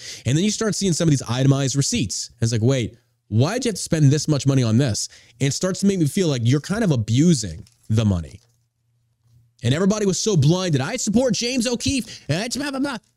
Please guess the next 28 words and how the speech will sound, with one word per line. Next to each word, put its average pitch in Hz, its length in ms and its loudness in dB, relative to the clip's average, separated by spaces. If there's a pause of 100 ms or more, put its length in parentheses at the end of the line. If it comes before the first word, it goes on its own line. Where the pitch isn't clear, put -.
Well, 160 240 0
what's 165 320 -2
wrong 262 240 0
with 214 120 2
saying, 190 260 0
"Hey, 185 480 -2
let's 139 260 2
do 220 160 4
some, 208 360 2
uh, 208 240 0 (760)
let's 180 100 -4
do 262 100 0
some 240 180 2
audits"? 240 560 -4 (840)
Is 131 100 -2
there 151 80 0
anything 196 260 2
wrong? 135 200 2 (200)
'Cause 165 140 0
I 180 100 -4
feel 247 220 0
like 180 180 -2
those 165 340 2
that 147 140 0
donated 151 420 2
have 131 160 0
every 180 360 4
right 143 420 0